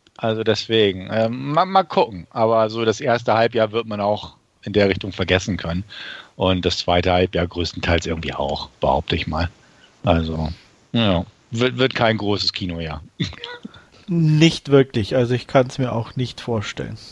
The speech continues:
Speaker 1: Ne. Naja. Gut, aber so ist das halt gerade. Können wir nicht ändern. Nur das Beste draus machen und das Beste dazu beitragen, dass es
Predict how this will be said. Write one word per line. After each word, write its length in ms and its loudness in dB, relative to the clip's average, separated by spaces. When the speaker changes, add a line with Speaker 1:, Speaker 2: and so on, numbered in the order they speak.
Speaker 1:
Ne. 320 0
Naja. 500 6
Gut, 420 0
aber 540 2
so 240 -2
ist 260 0
das 180 0
halt 320 2
gerade. 420 2
Können 160 -4
wir 80 0
nicht 180 -4
ändern. 460 0
Nur 100 -4
das 120 -2
Beste 320 0
draus 280 2
machen 360 0
und 420 -6
das 100 -12
Beste 320 -6
dazu 240 -2
beitragen, 500 4
dass 120 0
es 180 -6